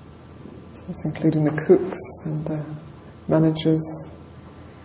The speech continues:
and, um, managers of the retreat centre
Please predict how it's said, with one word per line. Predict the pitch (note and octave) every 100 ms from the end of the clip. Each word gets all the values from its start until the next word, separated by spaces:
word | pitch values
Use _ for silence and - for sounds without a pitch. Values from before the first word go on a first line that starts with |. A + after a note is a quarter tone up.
| - - - - - - -
and, | D#3 D#3 D3+
um, | D#3 D3+ D3+ D#3 - - - -
managers | E3 D#3+ D#3 D#3+
of | D#3
the | D3
retreat | D3+ - F3 E3
centre | - E3 D#3 - D#3+